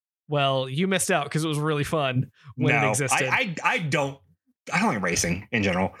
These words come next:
Speaker 1: Oh,
Speaker 2: Um,
Speaker 1: uh, like, the thing about the S R L was that I was so good at it. I was never
Speaker 2: Yeah, that, that's why you liked it, is
Speaker 1: I
Speaker 2: because
Speaker 1: was
Speaker 2: you were
Speaker 1: so
Speaker 2: good at it.
Speaker 1: good, and everybody else was
Speaker 2: <laughs>
Speaker 1: so bad.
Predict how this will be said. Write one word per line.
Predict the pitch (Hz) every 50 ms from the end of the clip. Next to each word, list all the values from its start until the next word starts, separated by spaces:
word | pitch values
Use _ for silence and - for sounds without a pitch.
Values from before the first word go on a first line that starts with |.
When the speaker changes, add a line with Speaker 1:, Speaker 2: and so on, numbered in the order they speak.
| - - - - - -
Speaker 1:
Oh, | 180 175 127 127 123 117
Speaker 2:
Um, | 117 110 113 -
Speaker 1:
uh, | 196 190 - -
like, | 185 180 180
the | 180 196 190
thing | 180 - 233 240
about | 226 214 202
the | - 180 -
S | - 156 - -
R | 151 147 147
L | 147 147 139
was | 135 131 123
that | 131 131 131 -
I | - 170
was | 175 165 147 -
so | - - - - - - 135 139 147 147
good | 135 139 127 123 123
at | 131 139 147 156
it. | 156 - -
I | - 143 147
was | 147 143 135 123 123
never | 135 135 135 135 143 151 151 151 160 160 160 156 156
Speaker 2:
Yeah, | 175 165 - 156
that, | 175 190 - -
that's | 214 214 -
why | 190 170 170 190 185
you | 185 185 180 156 147
liked | 139 139 143 143 135
it, | - -
is | 120 131
Speaker 1:
I | 180
Speaker 2:
because | 180 170
Speaker 1:
was | 151 - 117 131 131
Speaker 2:
you |
were | 127
Speaker 1:
so | - -
Speaker 2:
good | - - -
at | 196 190 170
it. | 175 180
Speaker 1:
good, | 185 185 180 180
and | 165 170 170 320
everybody | 196 202 202 202 190 202 196 208
else | 214 190 -
was | 185 160
Speaker 2:
<laughs> | - -
Speaker 1:
so | - - - 196 208 220
bad. | 208 160 151 151 151 170 185 180 160 147 139 135